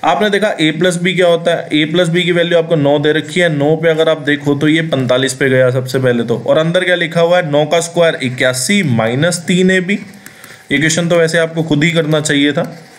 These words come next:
पर मैं कर रहा हूँ आपके लिए, it's okay। आपने किया, मैंने किया, एक ही बात है। तो ए B की value कितनी आ गई, बारह। चलिए, Question में बोला है, "In a circle with center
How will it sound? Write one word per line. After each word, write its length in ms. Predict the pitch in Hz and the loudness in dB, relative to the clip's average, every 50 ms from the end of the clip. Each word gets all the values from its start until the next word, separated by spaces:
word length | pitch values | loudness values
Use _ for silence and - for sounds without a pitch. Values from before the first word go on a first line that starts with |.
| - - - - - - - - _ _ | -20 -20 -20 -20 -20 -20 -20 -20 _ _
पर 140 | 123 123 123 | 0 0 2
मैं 200 | 127 127 127 123 127 | 2 0 0 0 -2
कर 140 | 143 156 | -2 -2
रहा 140 | 160 147 139 | 0 0 0
हूँ 200 | 127 123 120 113 | 0 2 0 0
आपके 240 | 113 113 - - 123 | 0 -2 -4 -4 -2
लिए, 280 | 113 113 131 147 156 147 | 0 0 0 0 -2 -2
it's 180 | 151 - - 147 | -4 -4 -2 -2
okay। 280 | 135 135 131 127 135 165 - - - - - - - - - _ _ _ - _ _ _ _ _ _ - _ | -2 -2 -2 -2 -2 -2 -4 -8 -14 -18 -20 -20 -20 -20 -20 _ _ _ -20 _ _ _ _ _ _ -20 _
आपने 340 | - 98 98 98 117 120 113 | -4 -4 -2 0 -2 -2 0
किया, 200 | 110 120 120 120 | 0 0 0 0
मैंने 280 | 120 117 117 117 120 117 | 0 -2 -2 -2 -2 -2
किया, 200 | 113 - 120 117 | -2 -2 -2 -2
एक 120 | 117 117 | -2 -2
ही 80 | 117 120 | -2 0
बात 240 | 113 110 107 101 - | 0 0 0 0 -2
है। 120 | 120 147 131 - - - - - - - - - - - _ _ _ _ | -4 -4 -4 -6 -10 -14 -16 -20 -20 -20 -20 -20 -20 -20 _ _ _ _
तो 160 | - 117 - - 131 | -4 -4 -2 0 0
ए 120 | 135 151 | 0 0
B 160 | 151 175 180 | 0 0 0
की 60 | 175 170 | 0 0
value 240 | 165 165 156 156 147 | 0 0 0 0 0
कितनी 260 | 147 143 147 147 135 | -2 -2 -2 -2 0
आ 80 | 123 | 0
गई, 140 | 117 127 135 131 | 0 0 0 -2
बारह। 280 | 123 - - - - - - - - - _ _ _ _ _ _ _ _ _ _ - - - - - - | -2 -6 -8 -10 -18 -20 -20 -20 -20 -20 _ _ _ _ _ _ _ _ _ _ -20 -20 -20 -20 -6 -2
चलिए, 300 | 120 107 101 92 95 92 92 - - - - - - - - | 0 0 0 0 -2 -4 -6 -10 -18 -20 -20 -20 -18 -14 -2
Question 280 | - 185 185 - 247 240 | 0 0 2 2 0 0
में 160 | 240 233 208 | 0 0 2
बोला 220 | 196 196 190 202 | 2 2 2 2
है, 160 | 202 160 165 190 | 0 0 0 0
"In 60 | 190 | -2
a 60 | 196 | -2
circle 420 | 196 - 247 214 208 - 208 202 202 | 0 0 -2 -4 0 0 0 2 4
with 180 | 196 202 196 196 | 2 2 0 0
center 360 | 196 175 175 170 160 190 185 | -2 -2 -2 -2 -2 -2 -2